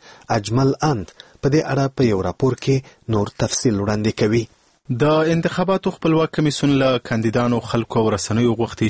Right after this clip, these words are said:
Speaker 2: چې دوی ته د وخت ورکړي، څو د شنبې د ورځې د انتخاباتو نتایج د رایپاڼو له راټولولو او شمیرلو وروسته اعلان کړي.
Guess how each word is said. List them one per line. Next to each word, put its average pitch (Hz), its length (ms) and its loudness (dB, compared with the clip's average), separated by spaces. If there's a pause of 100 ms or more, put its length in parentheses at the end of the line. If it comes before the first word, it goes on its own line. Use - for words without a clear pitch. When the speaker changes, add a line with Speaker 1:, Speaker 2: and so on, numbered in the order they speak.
Speaker 2:
چې 107 320 2
دوی 104 180 2
ته 98 60 0
د 90 180 0
وخت - 240 -4
ورکړي، 123 280 0 (100)
څو 127 200 2
د 117 140 0
شنبې 143 280 0
د 123 100 2
ورځې 123 220 0
د 117 140 2
انتخاباتو 113 560 0
نتایج 107 420 0
د 101 160 0
رایپاڼو 101 480 0
له 92 140 2
راټولولو 92 560 0
او 123 120 -2
شمیرلو 117 380 2
وروسته 104 380 -2
اعلان 82 400 0
کړي. 80 160 -10